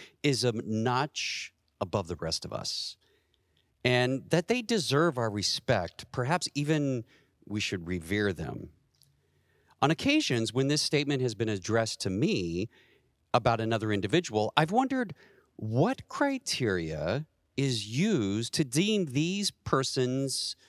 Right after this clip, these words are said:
so overly intelligent. Is it an academic degree they hold? Is it the title before or after their name?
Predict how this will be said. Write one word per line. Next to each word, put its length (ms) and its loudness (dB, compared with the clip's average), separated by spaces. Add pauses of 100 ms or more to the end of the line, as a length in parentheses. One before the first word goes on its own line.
(100)
so 420 0
overly 480 0
intelligent. 840 -6 (1040)
Is 140 -2
it 100 0
an 320 -2 (100)
academic 640 -2
degree 380 -2
they 140 2
hold? 520 -2 (720)
Is 160 2
it 100 2
the 120 2
title 400 4
before 600 0
or 60 0
after 380 2
their 220 2
name? 560 0